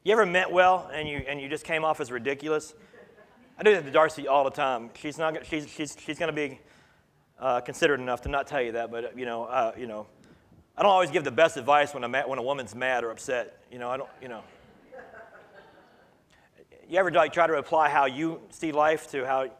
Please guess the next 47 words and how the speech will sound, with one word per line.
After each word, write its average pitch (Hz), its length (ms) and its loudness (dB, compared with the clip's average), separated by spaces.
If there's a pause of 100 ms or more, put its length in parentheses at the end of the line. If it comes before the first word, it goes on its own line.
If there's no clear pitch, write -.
(180)
someone 139 260 -8
else 143 120 -4
sees 139 160 -8
life? 139 300 -4
Like, 113 220 -12 (480)
'cause 147 100 -4
I 196 100 8
like 202 160 6
to 160 60 -6
just 139 200 -4
get 139 120 2
over 131 220 4
stuff, - 380 -12 (220)
you 135 60 -16
know. 127 220 -6 (840)
Uh, 117 60 -6
you 120 160 -6
know, 117 180 -6
I 143 140 0
used 160 180 -2
to 135 60 -16
tell 139 240 -4
her, 131 120 -2
"Stop 147 340 -2
that," 104 140 -10
or, - 60 -12
"Get 135 140 -4
over 113 220 -4
that." 92 220 -16
That's, 127 240 -18
it, 120 200 -18
you 127 80 -14
know. 110 160 -14 (1400)
Yeah, 131 180 -8
yeah. 123 140 -8 (120)
She, 113 200 -20
she's 147 180 -4
like, 127 160 0
"Yeah, 127 100 2
I'm 123 100 -2
gonna 117 120 -10
stop 104 360 -6
it. - 140 -20
Yeah, 110 160 -10 (640)
I'm 131 100 -12
gonna, 131 180 -2
I'm, 139 140 -4